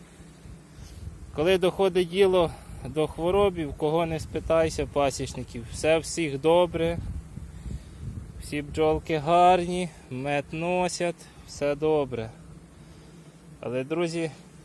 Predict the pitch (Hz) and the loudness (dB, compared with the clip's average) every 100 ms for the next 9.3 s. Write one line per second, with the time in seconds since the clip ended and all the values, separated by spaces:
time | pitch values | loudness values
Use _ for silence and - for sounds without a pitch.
0 | - - - - - - - 131 156 156 | -20 -20 -20 -20 -20 -20 -10 -2 0 2
1 | 165 156 151 170 156 151 139 - 147 165 | 2 2 2 0 0 -4 -8 -4 -2 4
2 | 170 165 123 - - - - - - 120 | 4 2 -4 -8 -16 -20 -20 -20 -16 -10
3 | 131 131 131 - 156 143 131 143 165 156 | -4 -2 -4 -6 -4 -2 -4 -2 -2 -2
4 | 120 110 - - - - - - - - | -6 -8 -12 -16 -16 -16 -12 -12 -10 -10
5 | - - - - 151 131 131 123 165 170 | -10 -4 -4 -4 -4 -4 -4 -2 0 0
6 | 160 - 143 147 135 127 117 110 110 - | 0 -6 -6 -6 -2 0 0 -6 -12 -16
7 | - - - - - - 139 131 131 156 | -18 -16 -14 -10 -8 -2 0 2 0 -4
8 | 185 175 127 135 156 - 139 127 - 139 | -4 -6 -4 -4 -2 -6 -8 -8 -8 -6
9 | 147 147 - | -6 -6 -12